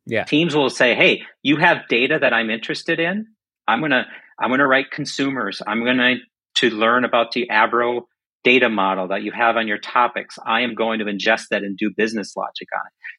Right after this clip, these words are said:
Speaker 2: You go to a team and says, "We need your data so we can let other divisions, other parts of the company do something.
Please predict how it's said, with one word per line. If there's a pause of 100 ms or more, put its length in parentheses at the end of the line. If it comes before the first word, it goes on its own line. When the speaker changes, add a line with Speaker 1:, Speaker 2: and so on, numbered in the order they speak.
Speaker 2:
You
go
to
a
team
and
says, (680)
"We
need
your
data
so
we
can
let
other (180)
divisions,
other (120)
parts
of
the
company (340)
do
something.